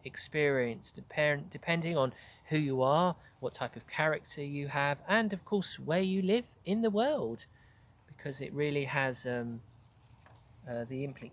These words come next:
the impact has, um, varied from place to place.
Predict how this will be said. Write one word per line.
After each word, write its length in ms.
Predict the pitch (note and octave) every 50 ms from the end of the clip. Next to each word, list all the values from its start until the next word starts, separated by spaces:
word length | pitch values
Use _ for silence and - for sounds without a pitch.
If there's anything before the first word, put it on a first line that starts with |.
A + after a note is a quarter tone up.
| - C3
the 240 | C3+ C3+ C3+ - - D#3+
impact 420 | D#3 D3 - - D3 C3+ - -
has, 440 | - - D3 C#3 C#3 B2 - - - - C3+
um, 320 | C3 C3 B2+ B2+ B2 A#2+ -
varied 480 | C#3 C3 C3 C3 B2+ B2 A#2+ A#2+ - - _ - - -
from 360 | - - A#2+ A#2 A#2 A2+ A#2 -
place 300 | - - A#2+ A2+ A#2 -
to 100 | - -
place. 500 | - - - - A3 A3 - - - -